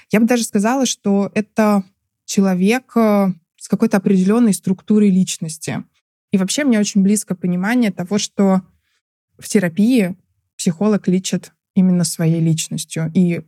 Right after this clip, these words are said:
как раз, э, весь процесс происходит благодаря взаимодействию личности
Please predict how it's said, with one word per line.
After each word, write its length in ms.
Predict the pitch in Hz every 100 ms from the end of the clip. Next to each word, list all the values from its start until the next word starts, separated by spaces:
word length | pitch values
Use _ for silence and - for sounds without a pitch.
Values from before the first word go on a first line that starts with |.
| _
как 200 | 180 170
раз, 360 | 170 170 - -
э, 220 | 175 175 _ _ _ _ -
весь 160 | 208
процесс 500 | - 175 160 202 196 -
происходит 680 | 165 160 - 175 202 175
благодаря 680 | 160 165 165 160 165 175 180
взаимодействию 840 | 170 160 170 160 160 170 - 165 156
личности 680 | 202 - 175 - - 180